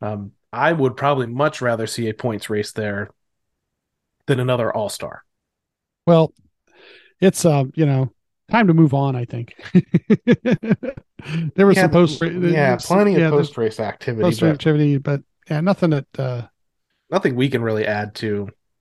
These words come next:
Speaker 1: anything. The one thing that I did find funny is, um, I don't even know if I should t-, bring it up. There was a, there's a fight in the stands. There's some
Speaker 2: Hmm.
Speaker 1: video circulating of the fight in the stands, and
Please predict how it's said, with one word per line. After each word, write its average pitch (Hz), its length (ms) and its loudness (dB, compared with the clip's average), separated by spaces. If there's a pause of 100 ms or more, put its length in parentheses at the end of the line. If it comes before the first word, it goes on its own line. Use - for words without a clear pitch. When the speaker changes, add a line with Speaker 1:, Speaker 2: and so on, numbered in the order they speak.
(1040)
Speaker 1:
anything. 123 500 0
The 135 100 4
one 160 160 4
thing 175 160 2
that 135 140 2
I 123 40 2
did 131 200 2
find 120 280 -2
funny 120 380 -2
is, 117 240 -2
um, 110 380 -2 (1400)
I 131 60 -2
don't 117 120 0
even 104 140 -6
know 101 60 -8
if - 120 -14
I 107 40 -6
should - 200 -10
t-, - 100 -20 (120)
bring 120 160 0
it 104 80 -10
up. - 160 -12 (220)
There 151 140 4
was 147 140 4
a, 131 140 2
there's 139 220 0
a 127 40 -2
fight 143 300 -2
in 123 100 -6
the 113 80 -12
stands. 110 640 -4 (800)
There's 156 220 4
some 139 120 2
Speaker 2:
Hmm. 117 60 -4
Speaker 1:
video 131 260 2
circulating 127 600 -2
of 113 100 -4
the - 60 -8
fight 113 240 -2
in 110 60 -2
the 110 80 -6
stands, 107 500 -4
and 113 280 -2